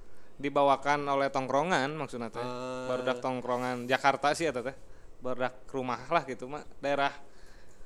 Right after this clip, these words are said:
Speaker 1: ting daerah mana sih? Jakarta
Speaker 2: Ah.
Speaker 1: lah pokoknya mah.
Speaker 2: Tapi aing ningali nama kan namun misalnya
Speaker 1: Hmm.
Speaker 2: saya ta-, ngetek video teh kan di jero imah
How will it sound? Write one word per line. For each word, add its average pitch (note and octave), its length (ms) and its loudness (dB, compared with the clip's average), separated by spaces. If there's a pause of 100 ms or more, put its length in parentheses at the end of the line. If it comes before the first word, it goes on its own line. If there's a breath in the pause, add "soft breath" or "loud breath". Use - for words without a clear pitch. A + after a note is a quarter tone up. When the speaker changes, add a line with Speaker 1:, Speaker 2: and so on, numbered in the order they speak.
(500 soft breath)
Speaker 1:
ting D3 160 -2
daerah C#3 200 6
mana E3+ 300 4
sih? A#3+ 140 0
Jakarta E3+ 460 6
Speaker 2:
Ah. A3 120 8
Speaker 1:
lah A#3 100 8
pokoknya D3+ 300 0
mah. F#3 80 -4
Speaker 2:
Tapi - 160 4
aing A3 160 8
ningali F#3+ 220 6
nama E3 200 4
kan A3+ 140 0
namun F#3+ 320 4
misalnya D#3 340 4
Speaker 1:
Hmm. D3 80 0
Speaker 2:
saya C#3 120 2
ta-, C#3 260 2
ngetek C3+ 260 -4
video B2+ 260 2
teh C3 100 0
kan E3+ 120 2
di C#3+ 180 2
jero A#2 220 0
imah B2 560 0